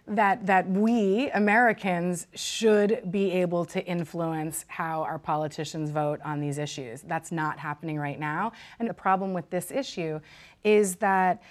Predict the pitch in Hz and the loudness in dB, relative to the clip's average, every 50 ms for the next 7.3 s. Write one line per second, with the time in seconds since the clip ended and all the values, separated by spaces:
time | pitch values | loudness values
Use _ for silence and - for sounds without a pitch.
0 | - - _ _ - 214 226 240 208 247 262 269 269 - 233 220 220 214 220 214 | -20 -20 _ _ -4 0 2 4 4 6 6 4 4 4 2 4 4 6 6 4
1 | 214 190 - 214 208 - 220 233 247 240 - - 233 214 - - 185 190 185 190 | 4 2 0 -4 -4 0 2 4 4 4 2 0 -2 -2 0 0 0 0 2 2
2 | 185 170 160 - 175 160 156 - 160 - - 165 160 160 156 156 156 147 - 165 | 0 0 -2 -4 -6 -6 -6 -6 -6 -4 -2 0 0 0 0 -2 -2 -2 0 0
3 | 156 156 160 - - 165 - - 156 156 156 151 - 170 147 - 170 156 143 156 | 2 2 0 -2 -4 -6 -4 -2 0 0 0 -2 -4 -6 -6 -4 -4 -4 -4 -6
4 | 160 156 156 156 156 156 156 151 147 147 147 147 151 - 151 - - 170 156 151 | -6 -4 -2 0 0 0 -2 -2 -4 -4 -4 -4 -6 -6 -10 -10 -8 -4 -4 -2
5 | 156 156 151 - - - - 165 151 147 147 147 147 147 - - - - - _ | -2 -4 -4 -8 -10 -8 -6 -4 -2 -2 -2 -2 -4 -6 -8 -16 -20 -20 -14 _
6 | - 175 160 151 156 156 156 151 151 147 147 - 156 147 147 143 131 - - 156 | -2 0 0 0 0 0 0 0 -2 -2 -4 -4 -4 -4 -4 -4 -6 -6 -6 -4
7 | 151 147 147 143 139 139 | -4 -2 -2 -2 -4 -4